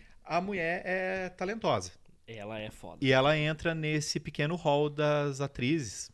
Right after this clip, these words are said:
Speaker 1: que ganharam o Tony, o Emmy e o Oscar.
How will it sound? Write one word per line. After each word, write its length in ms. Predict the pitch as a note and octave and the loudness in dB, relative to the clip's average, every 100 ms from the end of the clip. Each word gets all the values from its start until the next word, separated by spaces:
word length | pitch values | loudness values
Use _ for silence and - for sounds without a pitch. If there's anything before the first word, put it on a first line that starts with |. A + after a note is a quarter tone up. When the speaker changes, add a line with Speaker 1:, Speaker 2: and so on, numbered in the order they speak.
| _ - | _ -12
Speaker 1:
que 140 | A#2+ | -8
ganharam 580 | B2 C3+ A#2 A2 F#2 E2+ - _ _ _ | -6 -4 -4 -4 -6 -12 -20 _ _ _
o 60 | B2 | -10
Tony, 420 | - B2+ F3 A3 - - - - - - - - - | 0 0 0 -4 -14 -20 -20 -20 -20 -20 -20 -20 -2
o 140 | - D#3+ | 6 8
Emmy 320 | C#3 F3 A3 - - - - _ - _ _ _ - | 8 2 -6 -14 -20 -20 -20 _ -20 _ _ _ 4
e 80 | |
o 60 | E3+ | 8
Oscar. 340 | C3 F#2 - | 8 4 -6